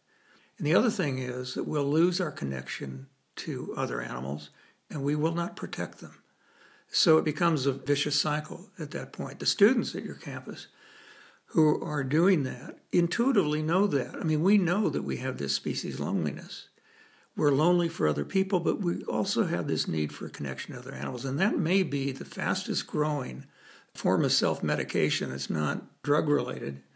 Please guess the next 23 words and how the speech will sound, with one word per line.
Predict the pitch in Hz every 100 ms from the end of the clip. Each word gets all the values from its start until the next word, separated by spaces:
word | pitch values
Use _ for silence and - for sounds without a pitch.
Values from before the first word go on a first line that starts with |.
| _ _ -
in | - 156
our | 156 156
culture | - 185 208 208
right | 127 131 -
now, | - 113 -
is | - 139
our | 123
connection | - 139 143 135 143
to |
animals. | 151 175 147
There's | 147 127
more | 170 165
dogs | 135 160 101 127
than | 135
there | 131 127 -
ever | - 190
have | - 135 -
been. | - - 147 - - - _ -
There | 143 139
are | 143 135
many | - 139 139 160
of | 151
these | 135 139 131 -